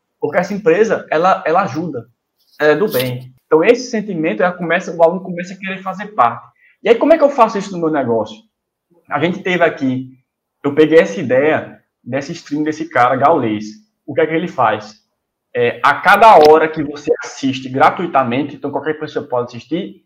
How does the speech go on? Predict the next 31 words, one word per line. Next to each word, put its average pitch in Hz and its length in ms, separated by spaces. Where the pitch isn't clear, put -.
você 151 300
ganha 151 380
pontos, 165 500
e 151 120
esse 214 320
ponto 196 360
você 214 200
pode 226 520
pagar 151 760
coisas 175 280
da 170 140
stream. 160 260
Então, 151 160
você 185 100
pode 180 340
comprar 156 640
um, 139 460
um, 127 340
ser - 180
um 156 80
inscrito, 170 640
e 143 60
você 139 220
compra 175 400
algo 151 320
que 151 60
você 147 200
tem 165 120
acesso 156 640
a 135 160
outras, 156 440